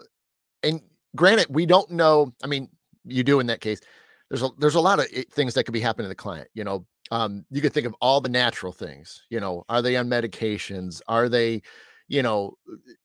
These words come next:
is it something natural? Like I said, E M F, are they dealing with that that's making them hallucinate things? You know, so there's a list of things you gotta get through to find out what's truly happening. And even then, if it is activity, why are they really wanting this? Is it just because they want the attention?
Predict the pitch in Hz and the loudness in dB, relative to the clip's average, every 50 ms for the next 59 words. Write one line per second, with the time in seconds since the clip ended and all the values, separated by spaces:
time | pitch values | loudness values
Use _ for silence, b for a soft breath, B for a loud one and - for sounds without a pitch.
0 | _ _ _ _ _ _ - 151 160 156 160 143 - - 170 151 131 - 143 135 | _ _ _ _ _ _ 2 4 4 4 4 2 2 2 2 4 4 2 2 2
1 | 135 135 143 135 - 123 113 113 123 - 127 117 - 139 110 - - 131 131 127 | 2 2 2 2 0 0 0 0 0 0 0 -2 0 -2 -4 -4 -2 -2 0 0
2 | 127 147 143 101 90 - 92 113 110 117 101 120 135 127 123 117 110 - - 147 | 2 0 0 -2 -2 -4 -4 -2 -2 -2 0 0 0 0 0 0 -2 2 2 2
3 | 147 120 - 107 101 - - 117 110 - 110 110 110 104 113 117 117 123 131 - | 2 2 0 -6 -8 -6 -6 -8 -6 -6 -6 -6 -6 -6 -4 -4 -2 -2 -4 -4
4 | - 117 107 95 92 - _ - 95 87 87 87 - 127 123 113 - B B B | -6 -8 -8 -8 -8 -10 _ -10 -8 -8 -8 -6 -2 0 0 0 -2 B B B
5 | B B B - - - 175 147 160 156 165 233 277 262 - 180 147 123 165 151 | B B B 2 4 6 6 8 8 8 8 8 8 6 4 2 0 0 0 0
6 | 127 143 131 139 123 120 113 110 202 262 - - - 143 131 120 117 113 113 107 | 0 0 0 0 0 0 2 4 4 4 4 2 0 2 2 4 4 4 2 0
7 | - _ _ _ _ _ _ - 131 - - 147 147 143 135 123 127 127 143 139 | -6 _ _ _ _ _ _ -4 -2 0 2 2 4 4 2 2 4 4 2 2
8 | - - - - - - - 160 147 123 104 95 92 131 160 151 - - 117 98 | 2 -2 -16 -18 -16 -8 -4 -2 -2 -2 -2 -2 -2 0 0 0 0 0 -4 -8
9 | 90 85 82 82 - _ - 135 139 156 170 165 151 143 156 175 160 135 117 92 | -8 -8 -10 -14 -12 _ -4 -2 0 2 4 4 4 2 2 2 0 0 -2 -6
10 | - _ _ _ - 156 170 165 - 151 143 143 165 202 214 151 127 104 98 - | -12 _ _ _ 2 4 4 6 8 6 6 6 6 4 4 4 2 0 0 -2
11 | - 117 107 107 107 104 104 107 113 117 127 139 143 147 143 143 143 139 - - | -2 -2 -2 -2 -2 -2 0 2 2 2 4 2 2 2 0 0 -2 -4 -6 -4
12 | 113 117 117 113 113 113 117 123 113 110 104 98 117 143 165 147 113 92 90 85 | -4 -2 -2 -2 -2 -2 -2 -2 -2 -2 -2 0 0 0 0 0 -2 -6 -8 -10
13 | - - 113 117 131 107 - 147 - - 143 131 147 120 135 127 135 135 131 - | -8 -6 -4 -4 -4 -4 -6 -6 -6 -4 -4 -4 -2 0 0 2 2 0 0 -2
14 | 135 131 127 - 131 135 - - 143 131 | -4 -6 -4 -4 -4 -4 -4 -6 -6 -8